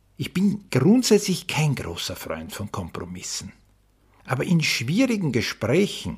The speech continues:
davon auszugehen, dass immer ich mich durchsetzen muss, dass mein Wille geschehe, ist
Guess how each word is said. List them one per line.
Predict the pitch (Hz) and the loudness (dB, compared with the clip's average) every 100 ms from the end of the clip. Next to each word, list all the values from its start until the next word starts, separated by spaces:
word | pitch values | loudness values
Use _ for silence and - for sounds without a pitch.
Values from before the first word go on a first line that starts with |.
| - | -12
davon | - 104 131 | -10 -2 -2
auszugehen, | 113 123 214 - - - 78 71 - _ _ _ _ | 0 2 0 0 0 -2 -4 -8 -14 _ _ _ _
dass | 220 - | -2 2
immer | 208 226 | 6 6
ich | 233 202 220 | 6 2 4
mich | 214 196 - | 6 4 2
durchsetzen | 196 214 - - - - 71 | 0 0 -4 -8 -8 -10 -12
muss, | 65 - - - _ - | -14 -16 -16 -16 _ -8
dass | - 127 127 | -2 0 0
mein | 123 170 196 | 2 6 6
Wille | 131 180 160 | 6 4 2
geschehe, | 135 131 135 135 101 69 - - _ _ _ _ _ _ _ _ | 2 2 2 2 0 -6 -14 -20 _ _ _ _ _ _ _ _
ist | 135 - - | -6 -4 -6